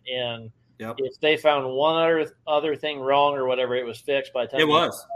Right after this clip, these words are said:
Speaker 1: back, so.
Speaker 2: It wasn't on the list. Like, I didn't, c-, I didn't call and say, "Well, this is broke or that's broke." I was like, "Well, this, it needs, we, we gotta do this before next weekend." And then three other things to be, little things to be fixed, you know, whether it's a
Speaker 1: Yeah.
Speaker 2: little oil leak or whatever it is. I mean, that's just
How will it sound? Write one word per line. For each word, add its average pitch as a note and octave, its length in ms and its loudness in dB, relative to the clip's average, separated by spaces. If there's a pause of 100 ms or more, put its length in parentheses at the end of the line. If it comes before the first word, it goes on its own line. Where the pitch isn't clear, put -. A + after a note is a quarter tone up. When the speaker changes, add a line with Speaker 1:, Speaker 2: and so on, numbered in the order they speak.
(100)
Speaker 1:
back, - 60 -20 (100)
so. A2 320 -10 (300)
Speaker 2:
It D#3 40 -4
wasn't G3 320 4
on G3 140 2
the E3+ 60 -2
list. E3+ 360 0
Like, D3+ 160 4
I F3+ 160 4
didn't, E3+ 340 -4
c-, E3+ 60 -8
I E3+ 200 2
didn't E3 260 -2
call F3 240 0
and D3+ 100 -4
say, D3+ 200 0
"Well, D#3+ 160 4
this D3+ 180 -2
is C3+ 60 -10
broke D3+ 280 -2
or C3+ 40 -6
that's D3+ 220 -2
broke." C3+ 260 -6
I - 20 -4
was B2 100 -6
like, A#2 120 -8
"Well, D#3+ 220 0
this, D3 280 -6
it D3 180 -8
needs, C#3 380 -10
we, C#3+ 200 -6
we C3+ 120 -8
gotta C3+ 300 0
do C3 180 -4
this C#3 160 -4
before C3 300 -12
next B2+ 220 -10
weekend." B2 420 -8
And A2+ 100 -12
then A#2 300 -10
three D#3 220 0
other C#3 180 -2
things C3 400 -6
to A#2 80 -10
be, A#2+ 240 -10
little C3 220 -6
things B2 260 -10
to G#2 40 -16
be A#2 120 -12
fixed, B2 420 -12
you G#2+ 60 -16
know, G#2 160 -14
whether A2+ 180 -12
it's A2 160 -16
a G#2 180 -18
Speaker 1:
Yeah. A#2+ 140 -4 (180)
Speaker 2:
little D3+ 240 0
oil D3 280 2
leak D3 340 -2
or A2 180 -8
whatever C3 380 -4
it B2 80 -4
is. C#3 320 0
I - 40 -10
mean, A2+ 120 -10
that's A#2+ 240 -8
just - 240 -12